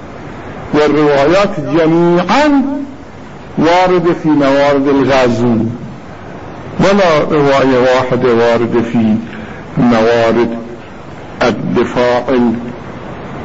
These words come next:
آه، الدفاع المحض، جميعا واردة في موارد الغزو. قلنا: "اللهم إلا إذا، لو أن أحدا تمسك بروايات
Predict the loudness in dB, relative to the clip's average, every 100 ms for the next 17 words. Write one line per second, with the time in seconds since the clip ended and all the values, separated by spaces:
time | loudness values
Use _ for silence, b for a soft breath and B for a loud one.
0 | -6 -4 -2 0 0 2 2 2 2 2
1 | 0 0 2 2 2 2 2 2 4 2
2 | 2 0 0 0 -4 -6 -14 -16 -16 -16
3 | -16 -16 -14 -14 -14 -14 -14 -12 -12 -12
4 | -12 -10 -10 -10 -10 -10 -10 -10 -8 -8
5 | -8 -8 -6 -6 -6 -6 -6 -6 -6 -2
6 | 0 2 2 2 2 2 4 2 0 0
7 | 2 2 0 -2 -2 -2 -4 -10 -16 -18
8 | -16 -16 -16 -16 -14 -14 -14 -12 -12 -12
9 | -10 -10 -10 -10 -10 -10 -10 -2 0 2
10 | 2 2 2 2 2 2 2 2 2 2
11 | 2 0 0 2 0 2 0 0 0 0
12 | 0 0 0 0 -2 -2 0 2 2 2
13 | 2 2 2 2 2 2